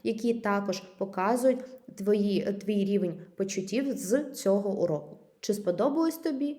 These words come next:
або ні. А тепер давай перейдемо з тобою до домашнього завдання. Для того, щоб закріпити цей новий матеріал,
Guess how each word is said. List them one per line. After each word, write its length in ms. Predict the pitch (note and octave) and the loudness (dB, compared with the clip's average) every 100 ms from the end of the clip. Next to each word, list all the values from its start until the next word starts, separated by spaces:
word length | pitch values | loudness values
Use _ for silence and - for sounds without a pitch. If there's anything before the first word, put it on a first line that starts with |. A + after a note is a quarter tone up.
| - | -8
або 540 | - E3+ D#3 E3+ - - | -4 -2 0 -2 -4 -8
ні. 340 | D#3 D3 - - _ _ _ _ _ _ _ _ _ _ _ _ _ _ _ _ _ _ _ _ _ _ _ _ _ _ _ | -6 -6 -8 -16 _ _ _ _ _ _ _ _ _ _ _ _ _ _ _ _ _ _ _ _ _ _ _ _ _ _ _
А 80 | A3 | -2
тепер 320 | C4+ F#4+ G#4+ | 0 2 4
давай 340 | C4+ G#3+ A3 | 4 6 4
перейдемо 440 | A3 G3 F#3+ C4 C#4 | 4 4 4 4 2
з 60 | |
тобою 320 | C4 G3+ G3+ G3 | 2 2 4 4
до 160 | D4 | 4
домашнього 760 | D#4+ A3+ F#3+ G3 - G#3 G3+ G3 | 4 4 4 2 0 0 2 2
завдання. 560 | G3 F#3 E3+ D3+ - - _ - - | 2 0 0 -4 -8 -16 _ -20 0
Для 80 | C4 | 4
того, 260 | C4 E4+ C4 | 6 6 4
щоб 180 | C4 | 2
закріпити 640 | A#3 A#3 A3+ B3+ B3+ A3+ F#3+ | 4 2 2 2 4 2 0
цей 240 | - G#3 | 2 4
новий 300 | G3 F#3+ G#3 | 4 4 4
матеріал, 500 | F#3 F#3 A3 D#4 A#4+ | 2 0 0 2 2